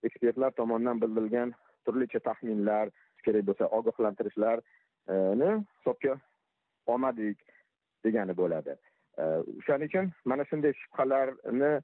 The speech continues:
o'rin qoldirmaslik uchun ham, turlicha har xil mish-mish shubhalarni, e, bartaraf etish uchun ham, e, muhokama kerak. Agardaki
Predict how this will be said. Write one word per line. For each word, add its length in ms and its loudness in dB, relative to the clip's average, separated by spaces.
o'rin 340 2
qoldirmaslik 600 0
uchun 200 -2
ham, 320 0
turlicha 400 0
har 160 -4
xil 180 0
mish-mish 540 0
shubhalarni, 760 -2
e, 560 0
bartaraf 440 -2
etish 360 -4
uchun 260 -2
ham, 320 0
e, 60 0
muhokama 680 -2
kerak. 380 0
Agardaki 640 0